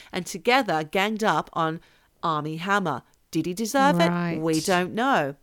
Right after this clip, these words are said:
Speaker 1: And you're probably thinking, "So what? You know, you still got all those dick pics on your phone, Michelle. What's the big deal?"
Speaker 2: I do. I've got a secret vault. No. <laughs> <laughs> You gotta be careful when the kids are scrolling. I've gotta get rid of all of those
Speaker 1: <laughs>
Speaker 2: from my
Speaker 1: Oh,
Speaker 2: single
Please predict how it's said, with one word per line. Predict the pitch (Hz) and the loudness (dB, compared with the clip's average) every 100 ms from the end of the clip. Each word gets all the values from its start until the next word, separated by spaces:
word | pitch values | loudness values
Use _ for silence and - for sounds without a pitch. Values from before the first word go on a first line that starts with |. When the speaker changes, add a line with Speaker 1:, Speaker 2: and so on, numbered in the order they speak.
| _ - | _ 4
Speaker 1:
And | 269 | 4
you're | 311 381 | 6 4
probably | 294 269 | 4 4
thinking, | 262 277 | 2 0
"So | 254 - 339 339 | 0 6 6 8
what? | 392 349 - | 8 8 6
You | 269 | 2
know, | 202 | 2
you | 247 370 | 4 2
still | - 277 | 0 0
got | 240 | 4
all | 233 | 4
those | 240 285 - | 4 2 2
dick | 370 - | -2 0
pics | 294 - 247 | -2 -2 0
on | 233 | 0
your | 254 359 | 2 0
phone, | - 226 202 | 2 0 2
Michelle. | 214 269 277 | 0 0 2
What's | 349 - | 0 -2
the | 381 | 0
big | 381 - | 0 2
deal?" | 370 415 415 196 131 - | 2 4 4 4 2 -2
Speaker 2:
I | 277 262 | 2 2
do. | - 233 196 233 392 _ - | 6 6 10 10 8 _ 6
I've | 466 480 | 8 10
got | 453 | 10
a | 339 | 8
secret | - 302 - 339 214 | 8 4 8 6 8
vault. | 233 226 320 - | 10 12 12 8
No. | 285 247 311 | 4 4 2
<laughs> | - - - - 277 - | -8 -20 -12 -8 -8 4
<laughs> | 294 277 262 262 - - - 392 480 453 392 | 4 6 2 2 2 -4 -4 -8 -4 -4 -4
You | 330 | -2
gotta | 302 359 | 6 8
be | 392 302 | 8 8
careful | 320 277 311 | 8 8 8
when | 269 262 | 8 6
the | |
kids | - 440 311 320 | 6 6 6 6
are | 302 | 0
scrolling. | - - 269 247 277 294 233 208 | 0 4 10 10 10 8 6 6
I've | 214 214 | 0 4
gotta | 254 262 | 4 4
get | 247 196 | 4 4
rid | 202 214 | 2 0
of | 226 | 0
all | 190 185 | 0 0
of | 185 | -2
those | 185 170 240 | 2 6 6
Speaker 1:
<laughs> | - - - 494 | 4 -12 6 8
Speaker 2:
from | 392 233 | 10 6
my | 208 370 | 6 6
Speaker 1:
Oh, | 392 370 | 6 6
Speaker 2:
single | 403 403 415 392 | 4 4 4 2